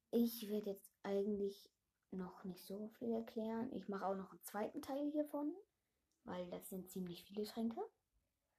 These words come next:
Man kann auch, man muss auch zum Beispiel einen Trank der Sprungkraft mit, äh, einem fermentierten Spinnenauge kombinieren,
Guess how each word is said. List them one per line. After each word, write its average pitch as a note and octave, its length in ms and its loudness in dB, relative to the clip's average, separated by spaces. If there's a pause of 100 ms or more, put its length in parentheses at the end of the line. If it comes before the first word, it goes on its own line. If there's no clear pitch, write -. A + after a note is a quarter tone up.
(1900)
Man F#3+ 220 0
kann A3+ 400 4
auch, G3+ 320 4
man G3 220 0
muss A3+ 120 2
auch G#3+ 160 0
zum G3 140 2
Beispiel G3 340 2
einen F3+ 240 2
Trank G3 220 -2
der F#3 60 -4
Sprungkraft B3+ 720 6
mit, G3+ 220 -2
äh, F#3 380 4
einem F3 260 -4
fermentierten F#3 600 -6
Spinnenauge G#3+ 680 0
kombinieren, G3 680 0